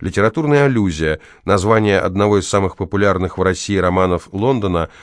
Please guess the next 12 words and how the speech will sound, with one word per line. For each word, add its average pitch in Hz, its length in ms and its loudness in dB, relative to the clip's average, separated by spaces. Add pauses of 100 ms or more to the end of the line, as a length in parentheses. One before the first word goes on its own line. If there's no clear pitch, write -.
(140)
о 82 280 2
клондайкских 98 960 -2
золотоискателях 95 1000 -2 (300)
и 90 240 -2
прозвище 101 580 -2
заглавного 92 560 0
героя 98 420 2
«Время 98 280 -2
не 101 160 0
ждёт». 95 320 -4
Конец 78 300 -12
примечания. 64 680 -14